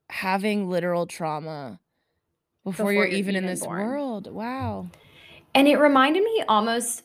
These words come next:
Speaker 2: like, a little bit of the, the Free Solo guy, Alex Honnold. Um, I don't know if you watched that documentary.
Speaker 1: I did not, but tell me about it.
Speaker 2: They, they did,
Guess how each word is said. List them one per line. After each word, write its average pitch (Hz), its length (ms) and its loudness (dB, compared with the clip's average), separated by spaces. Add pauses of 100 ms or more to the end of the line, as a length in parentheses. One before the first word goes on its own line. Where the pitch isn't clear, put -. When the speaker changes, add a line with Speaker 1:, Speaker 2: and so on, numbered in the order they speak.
Speaker 2:
like, 226 140 0
a 214 40 4
little 190 380 -2
bit 208 320 4
of 185 300 -2
the, 180 420 -4
the 196 100 -2
Free 196 300 -4
Solo 180 400 -2
guy, 190 480 2
Alex 185 680 -2
Honnold. 190 640 -2 (380)
Um, 185 580 2 (160)
I - 80 8
don't 254 140 6
know 240 100 4
if 208 80 0
you 202 160 0
watched 180 400 -2
that 175 360 -2
documentary. 180 640 -2
Speaker 1:
I 180 40 -4
did 185 120 -4
not, 233 540 -6
but 185 120 -10
tell 202 140 -6
me 220 100 -4
about 110 200 -6
it. 208 60 -4
Speaker 2:
They, 233 300 0 (300)
they 233 180 2
did, 240 300 0